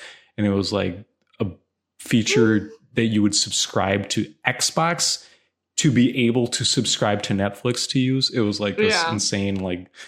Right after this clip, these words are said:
Speaker 1: <sighs> and now it's just, like, I, I prefer the, the weirdness of that to the weirdness of, like,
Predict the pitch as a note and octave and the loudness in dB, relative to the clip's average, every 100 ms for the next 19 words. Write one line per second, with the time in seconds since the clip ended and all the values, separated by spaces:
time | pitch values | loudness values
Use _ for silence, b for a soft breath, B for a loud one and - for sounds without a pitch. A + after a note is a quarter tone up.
0 | - _ _ _ - F#3+ D#3+ A2+ G2 F#2+ | -20 _ _ _ 2 4 4 4 0 -2
1 | D3 C3 A2+ G#2+ G#2 - G#2+ - A#2+ F#2+ | 0 2 4 4 2 2 0 0 0 -2
2 | E2+ - B2 A2+ A2 A2 G2 A2+ G#2+ A2+ | -4 -4 0 2 4 2 2 0 0 -4
3 | - A2 G2+ - - C3 G#2+ G2 G2 G#2 | 0 0 0 -4 -6 -4 0 0 4 2
4 | G2 G2+ - G#2 F#2+ G2 G2 - G2+ G2+ | 2 0 0 -2 0 0 -2 -6 -2 -2
5 | G2 F#2+ G2+ G2+ A2 F#2 F#2 F2 - | 0 -2 -2 -2 -4 -4 -4 -4 -6